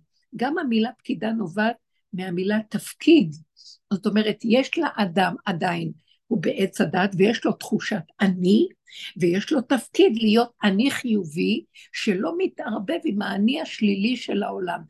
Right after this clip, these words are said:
ונזהר ונשמע. יש לו תפקיד לשרת את השם, הוא נמצא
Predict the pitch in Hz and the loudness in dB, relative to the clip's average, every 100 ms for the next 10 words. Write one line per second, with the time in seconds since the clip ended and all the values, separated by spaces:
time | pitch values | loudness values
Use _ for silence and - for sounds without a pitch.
0 | - - 214 254 262 226 180 165 170 214 | -20 -8 -2 2 2 0 -4 -8 -6 -4
1 | 269 - 392 392 370 _ - _ 262 233 | -4 -6 -8 -8 -8 _ -20 _ -4 -4
2 | - 349 - 330 - 392 330 240 175 - | -4 -6 -6 -8 -2 0 0 -4 -12 -10
3 | - 165 - - 220 - - 330 180 - | -10 -10 -10 -6 -6 -4 -4 -4 -4 -10
4 | _ - 330 220 202 - 196 | _ -4 2 2 0 -4 -10